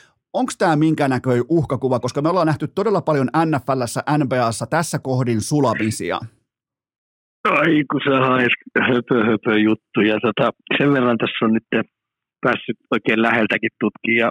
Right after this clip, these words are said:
Speaker 2: livenä nähnyt paljon ja harjoituksia nähnyt, niin, tota noin, niin tulee ehkä kaikille nyt yllätyksenä, mitä seuraavaksi sanon.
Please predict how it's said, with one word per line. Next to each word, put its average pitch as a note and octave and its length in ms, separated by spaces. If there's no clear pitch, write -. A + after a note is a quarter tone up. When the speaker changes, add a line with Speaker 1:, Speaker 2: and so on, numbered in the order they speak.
Speaker 2:
livenä A2+ 420
nähnyt G2+ 380
paljon A2 320
ja G#2+ 100
harjoituksia A2+ 640
nähnyt, A2 460
niin, G#2+ 140
tota A2+ 220
noin, A2+ 180
niin A2+ 140
tulee C3 240
ehkä - 240
kaikille B2+ 520
nyt A2 160
yllätyksenä, A2 840
mitä - 200
seuraavaksi A2 460
sanon. F2 220